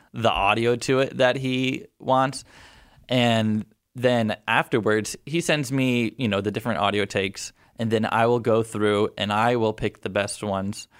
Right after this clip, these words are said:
and then I will edit it and make it sound, you know, perfect from scene to scene.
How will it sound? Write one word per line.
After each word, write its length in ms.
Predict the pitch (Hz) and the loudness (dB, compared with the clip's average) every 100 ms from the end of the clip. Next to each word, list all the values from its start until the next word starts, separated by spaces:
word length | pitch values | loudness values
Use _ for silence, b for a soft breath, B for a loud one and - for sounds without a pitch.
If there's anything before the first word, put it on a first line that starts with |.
| b b | b b
and 160 | - 107 | -6 -2
then 160 | 104 101 | 0 0
I 120 | 98 | 0
will 140 | 98 - | 0 0
edit 260 | 107 107 | -2 0
it 180 | 113 - | -2 -4
and 180 | 101 98 | -6 -4
make 200 | 98 101 | -4 -4
it 180 | 92 - | -4 -2
sound, 500 | 98 98 98 101 104 b b b b | -2 0 -2 -4 -10 b b b b
you 180 | 110 107 | -4 -2
know, 100 | 98 | -2
perfect 400 | - 135 131 117 | 0 -2 -2 -6
from 140 | 110 95 | -6 -8
scene 500 | - 113 110 110 113 _ - - | -4 -2 -2 -2 -6 _ -20 -8
to 140 | 117 | -6
scene. 500 | - - 92 85 95 | -6 -6 -4 -4 -8